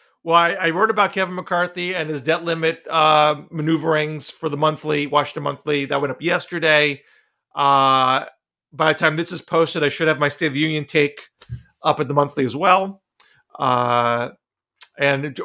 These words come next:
when I'm done with you, I'm gonna be doing the, uh, Politics, Politics, Politics podcast. I've been on that show, uh, a few times.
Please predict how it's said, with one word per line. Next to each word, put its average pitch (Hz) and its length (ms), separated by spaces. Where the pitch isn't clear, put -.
when 165 180
I'm 156 80
done 202 140
with 139 160
you, 190 180
I'm 156 80
gonna 151 100
be 151 100
doing 156 340
the, 143 320
uh, 139 260
Politics, 196 480
Politics, 180 500
Politics - 840
podcast. 135 560
I've 127 80
been 151 120
on 143 100
that - 180
show, 135 520
uh, 123 600
a - 40
few 143 200
times. 127 600